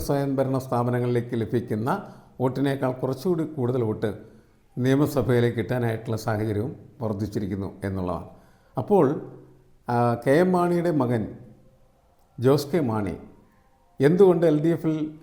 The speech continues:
തന്നെ നിൽക്കാൻ നിർബന്ധിതമായി എന്ന് ചോദിച്ചാൽ അതിനുള്ള പ്രധാനപ്പെട്ട കാരണം എന്ന് പറയുന്നത് ഈ രാഷ്ട്രീയ സാഹചര്യങ്ങളോടൊപ്പം തന്നെ, ആ,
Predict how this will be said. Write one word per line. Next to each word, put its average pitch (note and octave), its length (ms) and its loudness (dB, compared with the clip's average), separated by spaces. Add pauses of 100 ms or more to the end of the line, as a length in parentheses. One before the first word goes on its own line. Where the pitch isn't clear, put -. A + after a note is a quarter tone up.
(180)
തന്നെ D#3 220 4
നിൽക്കാൻ D#3 340 0 (220)
നിർബന്ധിതമായി C3+ 720 2 (140)
എന്ന് B2 180 0
ചോദിച്ചാൽ A2 520 -4 (560)
അതിനുള്ള C#3 280 0
പ്രധാനപ്പെട്ട C#3 580 -2 (360)
കാരണം C#3 480 0
എന്ന് B2 120 -2
പറയുന്നത് A#2 460 -2 (200)
ഈ G#3+ 80 4
രാഷ്ട്രീയ D#3 380 -2
സാഹചര്യങ്ങളോടൊപ്പം B2 1040 -2
തന്നെ, F#2 200 -8 (1160)
ആ, B2 100 0